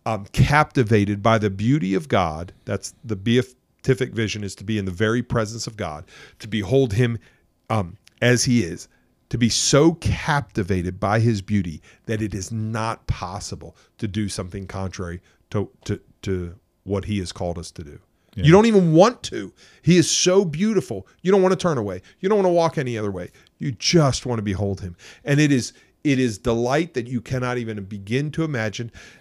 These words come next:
Speaker 1: Um, it is, it is joy that we cannot,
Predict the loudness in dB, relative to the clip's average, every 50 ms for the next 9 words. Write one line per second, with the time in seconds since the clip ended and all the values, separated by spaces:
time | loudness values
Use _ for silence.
0 | _ _ -6 -4 -4 -4 -6 -8 -12 -14 -18 _ _ _ _ _ _ -2 -2 0
1 | 0 -2 -4 -4 -8 -8 -10 _ _ _ _ _ _ _ _ -18 -16 -16 -18 _
2 | _ _ _ _ _ _ -6 -4 -2 -2 -2 -6 -10 -10 -4 0 2 4 4 4
3 | 4 2 2 0 -4 -6 -10 _ _ _ _ _ _ _ _ _ _ _ -10 -4
4 | -2 -2 -2 0 0 0 0 0 -4 -8 -6 -4 -4 -4 -4 -4 -6 -8 -10 -18